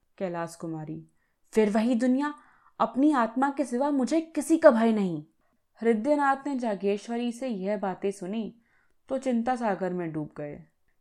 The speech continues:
इन बातों का क्या आशय? क्या आत्मसम्मान का भाव जागृत हुआ है या नैराशय की क्रूर क्रीड़ा है? धनहीन प्राणी को जब कष्ट निवारण का कोई उपाय नहीं रह जाता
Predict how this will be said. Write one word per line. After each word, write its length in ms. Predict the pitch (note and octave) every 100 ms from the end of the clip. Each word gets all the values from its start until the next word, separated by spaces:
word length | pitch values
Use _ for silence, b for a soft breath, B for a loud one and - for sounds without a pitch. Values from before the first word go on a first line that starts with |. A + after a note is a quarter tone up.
| _
इन 220 | G#3+ G#3+
बातों 380 | F#3 E3 D#3+ F3+
का 180 | F3 B3
क्या 280 | A#3+ A3+ A3
आशय? 520 | G3 - F3 D#3+ D#3+ _ _ _ _ _
क्या 120 | - G#3+
आत्मसम्मान 920 | F#3 E3+ G#3 A3 A3 F#3+ E3+ E3+ F3+
का 140 | G#3+
भाव 360 | F3+ D#3 F3 G3
जागृत 480 | E3 D#3+ G3+ A#3 A#3
हुआ 180 | C4
है 340 | C4 C#4+ A3+ - b -
या 200 | F#3+ F#3+
नैराशय 680 | F#3 E3+ E3+ E3 G3 G3
की 160 | F#3+ G#3
क्रूर 460 | - F#3+ F#3 G#3 G#3+
क्रीड़ा 400 | G3 F3 E3+ E3
है? 360 | D#3 D#3 E3 _ _ _ _ -
धनहीन 440 | G3 A#3 B3+ C#4+
प्राणी 460 | C4+ G#3+ F#3 G#3 A#3
को 140 | A#3
जब 300 | G#3+ A3+ A3 _
कष्ट 280 | G3+ G3 -
निवारण 520 | G#3+ F#3+ F3 F3 F#3+
का 100 | F#3+
कोई 260 | F#3 F#3 F#3+
उपाय 400 | F3 - E3+ F3
नहीं 300 | E3 F3 G3+
रह 140 | E3+
जाता 520 | D#3+ D3 D3+ E3 G#3+